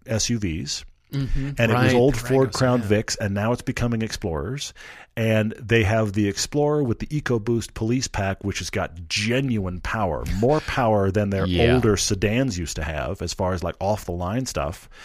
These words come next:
Speaker 1: and actually faster even than their big Yukons. They're genuinely
Speaker 2: Which is
Speaker 1: quick.
Speaker 2: crazy.
Speaker 1: I mean, Chad's joked with us. He's like, you know, day at the office is how many daily triples, 'cause I gotta run back and forth across the whole county with the lights going. You know, he's <laughs> doing the daily triples in the, in the EcoBoost 'cause he's gotta get somewhere. We got land to cover.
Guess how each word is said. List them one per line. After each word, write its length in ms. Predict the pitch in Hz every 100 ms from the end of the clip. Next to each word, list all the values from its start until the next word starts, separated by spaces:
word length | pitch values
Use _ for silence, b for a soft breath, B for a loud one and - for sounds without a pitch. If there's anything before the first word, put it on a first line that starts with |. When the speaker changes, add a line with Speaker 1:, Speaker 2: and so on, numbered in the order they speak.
| B B B B
Speaker 1:
and 120 | 113
actually 380 | 104 113 - 117
faster 460 | - 113 110 - 95
even 340 | 110 104 98
than 140 | 98
their 160 | 95 95
big 220 | 85 101
Yukons. 840 | 92 120 143 85 58 73 123 - - _ B B B
They're 120 | 113
genuinely 500 | 95 - 139 135 110
Speaker 2:
Which 100 | 92
is 80 | 87
Speaker 1:
quick. 120 | 85
Speaker 2:
crazy. 560 | - 117 95 90 82 - B
Speaker 1:
I 80 | 113
mean, 160 | 107 98
Chad's 300 | 135 127 95
joked 200 | 110 95
with 100 | 101
us. 140 | 104
He's 140 | 92
like, 160 | 90 85 - -
you 80 |
know, 320 | 87 76 - - _ _ _ - 87
day 180 | 110
at 80 | 98
the 140 | 90 90
office 340 | 113 - 85
is 100 | 82
how 140 | 95
many 300 | 95 90 104
daily 260 | 98 73 67
triples, 340 | - - -
'cause 140 | - 82
I 60 |
gotta 180 | 82 87
run 220 | 85 87
back 220 | 85 82 95
and 80 | 85
forth 240 | 95 85
across 320 | 85 92 87
the 60 | 82
whole 160 | 95
county 340 | 90 98 104 92
with 160 | 80
the 80 | -
lights 260 | 82 107 -
going. 320 | - 60 65
You 80 | 85
know, 100 | 78
he's 200 | 85 -
<laughs> 100 | -
doing 220 | 98 90
the 60 | 87
daily 220 | 95 92
triples 360 | - 131 92
in 80 | 90
the, 80 | 85
in 100 | 101
the 160 | 95 156
EcoBoost 320 | 101 82 104
'cause 120 | 98
he's 80 | 90
gotta 220 | 107 131
get 180 | 123 185
somewhere. 280 | 127 85 82
We 80 | 104
got 160 | 117
land 280 | 101 147 180
to 60 | 101
cover. 300 | - 69